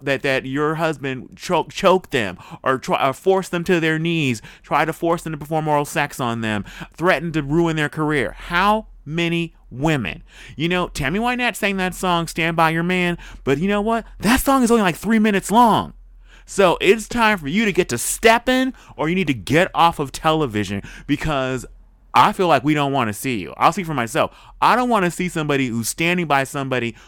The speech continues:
who's attacked this many people, and you're st-, and you wanna be on T V and still sell soap, uh, with commercials and stuff like that while you're standing by this guy. Just, yeah. Again, exit stage left, please.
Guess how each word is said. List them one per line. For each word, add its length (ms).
who's 200
attacked 580
this 260
many 240
people, 580
and 400
you're 140
st-, 400
and 200
you 80
wanna 200
be 120
on 140
T 260
V 360
and 220
still 380
sell 280
soap, 360
uh, 140
with 280
commercials 400
and 100
stuff 200
like 220
that 260
while 380
you're 160
standing 300
by 160
this 180
guy. 420
Just, 320
yeah. 400
Again, 560
exit 400
stage 400
left, 340
please. 920